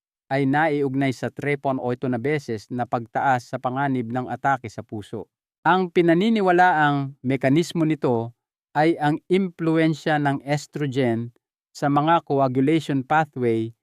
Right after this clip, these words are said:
na humahantong sa isang prothrombotic state.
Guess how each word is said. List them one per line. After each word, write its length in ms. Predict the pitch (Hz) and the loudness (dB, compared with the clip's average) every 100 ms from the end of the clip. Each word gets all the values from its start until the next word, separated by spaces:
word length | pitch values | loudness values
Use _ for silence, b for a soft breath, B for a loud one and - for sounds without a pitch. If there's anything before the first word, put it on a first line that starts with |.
| _ _ | _ _
na 240 | - 120 123 | -6 -2 -2
humahantong 880 | 123 147 170 160 147 143 123 120 117 _ _ _ _ | 0 2 2 2 -2 -2 -2 -4 -8 _ _ _ _
sa 80 | 151 | -6
isang 400 | 131 123 160 147 | -6 -2 -2 -2
prothrombotic 880 | 131 143 - 135 131 127 135 131 131 | -2 -4 -4 -4 -2 0 -2 -4 -10
state. 400 | - - 135 98 | -12 -6 -4 -4